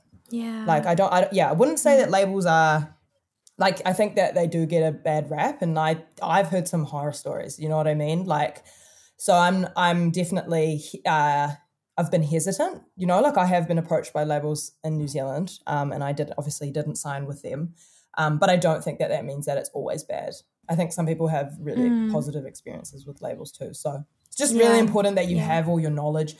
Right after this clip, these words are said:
Speaker 2: The worst thing to do is to sign when you don't know what anything means. You don't have the, you know,
Speaker 1: Mm.
Speaker 2: maybe the mentorship to understand what you're actually signing,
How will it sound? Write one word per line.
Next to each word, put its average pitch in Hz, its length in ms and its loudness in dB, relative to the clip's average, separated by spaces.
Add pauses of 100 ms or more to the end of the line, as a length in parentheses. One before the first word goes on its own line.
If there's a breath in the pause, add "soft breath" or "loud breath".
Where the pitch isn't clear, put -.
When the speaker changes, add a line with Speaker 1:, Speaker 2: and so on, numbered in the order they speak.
(180 loud breath)
Speaker 2:
The 175 80 2
worst 220 320 4
thing 190 160 2
to 170 100 0
do 160 220 2
is 151 140 0
to 160 100 -10
sign 160 440 0
when 160 140 0
you 165 100 0
don't 165 420 -2
know 160 380 2
what 156 320 0
anything 156 440 -2
means. 180 560 0 (380 soft breath)
You 180 80 -2
don't 170 360 0
have 170 260 0
the, 175 440 4
you 170 60 2
know, 151 280 2
Speaker 1:
Mm. 151 60 -10
Speaker 2:
maybe 160 300 2
the 160 100 0
mentorship 160 680 -2 (160)
to - 180 -4
understand 156 540 -2
what 156 180 -2
you're 160 120 0
actually 156 280 -2
signing, 143 640 -6